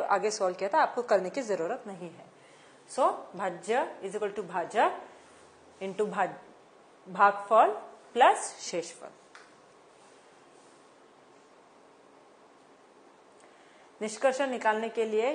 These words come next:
यदि P of X और G of X G of x which is not equal to zero, साथ कोई दो बहुपद है, तो हम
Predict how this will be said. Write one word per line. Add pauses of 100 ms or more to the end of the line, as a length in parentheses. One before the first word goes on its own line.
(120)
यदि (100)
P
of (120)
X (340)
और
G (120)
of (240)
X (640)
G
of
x (360)
which
is
not
equal
to
zero, (360)
साथ
कोई
दो
बहुपद
है,
तो
हम